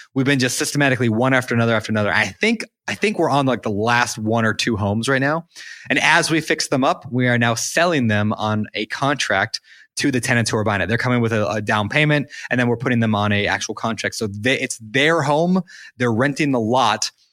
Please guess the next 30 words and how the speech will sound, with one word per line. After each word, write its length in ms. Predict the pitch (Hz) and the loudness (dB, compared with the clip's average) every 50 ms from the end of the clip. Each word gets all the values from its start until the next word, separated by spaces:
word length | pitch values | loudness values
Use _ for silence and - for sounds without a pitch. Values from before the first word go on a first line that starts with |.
| _ _ _ | _ _ _
but 80 | 143 123 | -6 -4
it's 100 | 113 127 | 0 0
actually 300 | 131 139 - - 127 117 | 0 0 0 0 -2 0
their 240 | 104 120 127 123 110 | 0 0 0 2 2
house 240 | 123 113 107 - | 2 0 0 0
they're 120 | - 117 107 | -2 -4 -4
buying 500 | 104 92 113 113 120 120 117 110 107 101 | -2 -2 0 0 2 2 2 0 -2 -2
from 300 | - - 127 117 107 104 | -4 -2 -2 0 0 0
us 240 | 98 98 95 - - | 0 -2 -2 -4 -4
on 280 | - 107 104 104 104 104 | -4 -2 0 0 0 0
a 120 | 101 104 | -2 -4
seller 340 | 98 - - 104 104 104 98 | -4 -4 -4 -2 -2 -2 -2
finance 420 | 98 - 98 101 101 95 98 - - | -4 -4 -2 -2 -2 -2 -2 -4 -6
contract, 600 | - - 123 113 107 - - 92 - - _ _ _ - - _ _ _ _ _ | -4 -2 -2 -2 -2 -4 -4 -6 -6 -8 _ _ _ -20 -20 _ _ _ _ _
which 220 | 123 127 - - | -4 -2 -2 -2
is 180 | 127 113 101 - - _ _ _ _ _ | -2 -2 -4 -6 -10 _ _ _ _ _
really 280 | - 127 139 143 131 127 | -4 0 2 2 2 2
what 140 | 117 120 98 | 2 0 0
drove 280 | 107 120 117 113 101 | 0 0 0 0 0
me 120 | 107 110 104 | 0 -2 -2
to 280 | - - - 113 104 | -2 -2 -2 -2 -2
want 260 | 101 101 104 98 - - | 0 0 0 -2 -2 -4
to 80 | - 104 | -8 -6
do, 280 | 104 110 104 98 101 - _ | -4 -2 -2 -2 -4 -8 _
try 160 | - - 113 | -4 -2 0
a 60 | 107 104 | 0 0
mobile 240 | 104 101 101 101 | 0 -2 -2 -2
home 160 | 104 135 139 131 | -2 -2 -2 0
park, 300 | 143 135 135 131 - _ | 0 -2 -2 -2 -6 _
because 460 | - - - 110 92 85 - - - | -20 -16 -10 -8 -6 -6 -6 -6 -8